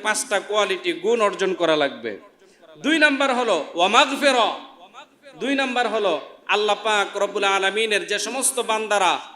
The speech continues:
মুমিনের প্রকৃত কোয়ালিটি পাঁচটা যারা অর্জন করে ফেলবে, আল্লাহ তাআলা বলেন তাদেরকে আমি উচ্চ মর্যাদা দিব, সম্মানিত করব।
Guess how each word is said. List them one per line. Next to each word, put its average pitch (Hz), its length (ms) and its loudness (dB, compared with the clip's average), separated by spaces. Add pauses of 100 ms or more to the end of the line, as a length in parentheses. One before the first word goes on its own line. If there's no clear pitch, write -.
(200)
মুমিনের 220 460 4 (420)
প্রকৃত 277 460 4
কোয়ালিটি 233 720 4
পাঁচটা 247 440 2
যারা 247 160 4
অর্জন 226 380 2
করে 214 240 0
ফেলবে, 190 480 0 (280)
আল্লাহ 208 280 2
তাআলা 202 340 2
বলেন 185 380 2
তাদেরকে 196 400 0
আমি 202 140 0
উচ্চ - 320 -6
মর্যাদা 285 540 4
দিব, 226 320 0
সম্মানিত 240 580 -2
করব। 196 580 -2